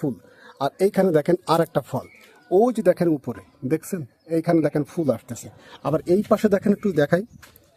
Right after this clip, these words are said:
এইখানে দেখেন একটা ফুল। আবার যদি এইখানে একটু, একটু দেখাই, একটু দেখেন এইখানে ফলটা কিন্তু পাক ধরছে, ওইখানে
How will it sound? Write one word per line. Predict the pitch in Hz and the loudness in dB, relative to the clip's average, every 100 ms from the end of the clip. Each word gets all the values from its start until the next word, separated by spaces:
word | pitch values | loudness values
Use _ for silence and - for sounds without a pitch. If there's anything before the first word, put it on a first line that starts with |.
| _ _ - | _ _ 0
এইখানে | 190 190 131 | 4 4 2
দেখেন | 120 - - 151 | -2 -10 -6 -2
একটা | - 135 | -2 -4
ফুল। | - 110 - - - - 143 | -8 -10 -12 -14 -14 -6 0
আবার | 147 147 156 | 0 0 -4
যদি | 156 - 208 | -6 4 4
এইখানে | 226 226 226 | 6 6 6
একটু, | 214 220 | 6 4
একটু | 202 156 | 4 0
দেখাই, | 147 156 208 _ _ - _ _ | 2 2 -4 _ _ -20 _ _
একটু | 175 139 | -4 0
দেখেন | 123 113 - - | -2 -4 -6 -4
এইখানে | 180 196 185 | 2 2 4
ফলটা | 185 170 160 | 4 4 2
কিন্তু | 156 151 147 | -2 0 0
পাক | 127 117 | 0 -4
ধরছে, | 123 - - - 208 | -6 -12 -16 0 2
ওইখানে | 226 202 | 2 2